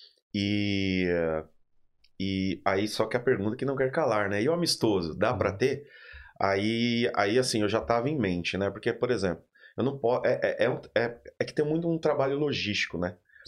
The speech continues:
Speaker 1: Porque,
Speaker 2: Sim.
Speaker 1: por exemplo, a gente tem que ter, levar vinte e dois jogadores, né? E vinte e dois jogadores, né? A torcida também, né? É, obviamente, a gente conta que a torcida vá.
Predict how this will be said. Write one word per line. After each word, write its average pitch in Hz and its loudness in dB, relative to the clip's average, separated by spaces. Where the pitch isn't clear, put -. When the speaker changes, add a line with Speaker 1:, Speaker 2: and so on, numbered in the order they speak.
Speaker 1:
Porque, 139 0
Speaker 2:
Sim. 135 -2
Speaker 1:
por 135 4
exemplo, 101 0
a 92 0
gente 107 -2
tem 117 0
que - -8
ter, 92 0
levar 95 0
vinte 113 -4
e 127 -12
dois 113 2
jogadores, 101 -2
né? 117 -2
E 104 -2
vinte 98 -2
e - -6
dois 107 2
jogadores, 117 0
né? 107 0
A 107 0
torcida 139 0
também, 113 0
né? 139 -2
É, 85 -2
obviamente, 92 -2
a 104 -2
gente 95 -6
conta 101 -8
que - -8
a 101 -4
torcida 98 -4
vá. 98 0